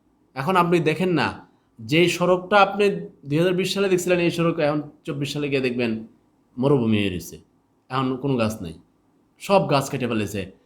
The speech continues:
এবং এই ভূমিদস্যুরা সব এমন ইয়ার পিছনে ছুটছে, গেলে বিল্ডিং আর বিল্ডিং আর বিল্ডিং, নদী খাল সব ভরাট করে গাছ মাছ কাটি, কয় আমরা সব দুবাই হয়ে যেতেছি,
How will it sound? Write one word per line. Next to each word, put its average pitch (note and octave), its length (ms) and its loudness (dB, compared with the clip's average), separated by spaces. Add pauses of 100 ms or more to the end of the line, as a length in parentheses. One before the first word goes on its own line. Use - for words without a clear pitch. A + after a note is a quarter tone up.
(160)
এবং B2+ 340 -2
এই A#2 160 0
ভূমিদস্যুরা B2+ 960 0 (200)
সব D3 300 2 (180)
এমন F#3+ 460 2 (400)
ইয়ার E3+ 260 4
পিছনে F#3+ 340 2
ছুটছে, F#3 360 -4
গেলে D3 200 0
বিল্ডিং F#3+ 440 0
আর F3+ 200 0
বিল্ডিং D3+ 420 -2
আর C3+ 160 0
বিল্ডিং, G#2 440 -2 (360)
নদী C3 320 2
খাল A#2 380 -6 (260)
সব D3 300 -8
ভরাট C#3+ 320 -4
করে C#3 180 -2
গাছ D3+ 360 -4
মাছ D#3+ 220 -10
কাটি, D3+ 220 -6
কয় D#3 200 -4
আমরা D#3 260 -4
সব C3 260 -8
দুবাই C3+ 300 2
হয়ে A2+ 100 0
যেতেছি, G#2+ 420 -6